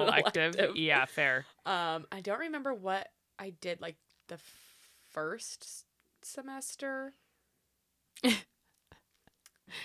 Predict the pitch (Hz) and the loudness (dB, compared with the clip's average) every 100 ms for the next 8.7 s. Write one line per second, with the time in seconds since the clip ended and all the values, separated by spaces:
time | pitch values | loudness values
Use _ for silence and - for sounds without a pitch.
0 | - _ 196 185 247 311 269 - - 180 | -14 _ -16 -14 -8 -6 -6 -6 -10 -12
1 | 196 240 180 185 - - _ _ _ - | -8 -8 -8 -8 -10 -14 _ _ _ -14
2 | - 180 165 175 - - 165 165 165 165 | -14 -12 -12 -12 -12 -12 -14 -12 -14 -12
3 | 165 170 - _ _ _ _ _ _ _ | -12 -12 -18 _ _ _ _ _ _ _
4 | _ _ _ _ _ _ _ _ _ _ | _ _ _ _ _ _ _ _ _ _
5 | _ _ _ _ - 165 160 - - 165 | _ _ _ _ -8 -6 -6 -8 -14 -12
6 | 156 170 208 214 165 170 175 175 - - | -12 -10 -8 -8 -6 -6 -4 -4 -4 -6
7 | _ _ - _ _ _ - 175 - 190 | _ _ -20 _ _ _ -10 -10 -4 0
8 | 185 190 185 165 156 - - | 0 0 -2 -4 -2 -6 -12